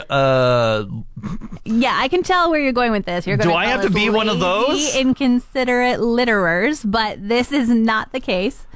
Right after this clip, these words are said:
Speaker 2: This is just how we
Speaker 1: All
Speaker 2: do
Speaker 1: right,
Speaker 2: it.
Speaker 1: I'm changing the workplace culture, okay? I'm
Speaker 2: Good
Speaker 1: sending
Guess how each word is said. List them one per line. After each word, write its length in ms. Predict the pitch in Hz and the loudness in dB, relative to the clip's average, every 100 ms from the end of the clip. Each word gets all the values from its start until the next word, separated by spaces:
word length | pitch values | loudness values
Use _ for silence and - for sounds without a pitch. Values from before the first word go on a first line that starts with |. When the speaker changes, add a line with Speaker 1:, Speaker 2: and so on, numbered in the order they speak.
| - - | -16 -6
Speaker 2:
This 160 | 220 | -4
is 120 | 220 220 | -4 -6
just 160 | 247 | -4
how 160 | 262 247 | -2 0
we 80 | 262 | 0
Speaker 1:
All 60 | |
Speaker 2:
do 40 | 127 | 0
Speaker 1:
right, 100 | 120 | 0
Speaker 2:
it. 40 | |
Speaker 1:
I'm 100 | 135 | 0
changing 360 | 165 185 165 151 | 0 0 0 0
the 80 | |
workplace 520 | 127 127 117 127 110 - | 2 0 0 -2 -2 -2
culture, 540 | 127 107 98 104 98 | -2 -2 -2 -2 0
okay? 520 | 101 104 135 135 147 - - | 0 0 0 0 0 -2 -2
I'm 120 | 147 | 0
Speaker 2:
Good 40 | |
Speaker 1:
sending 240 | 165 202 | 2 2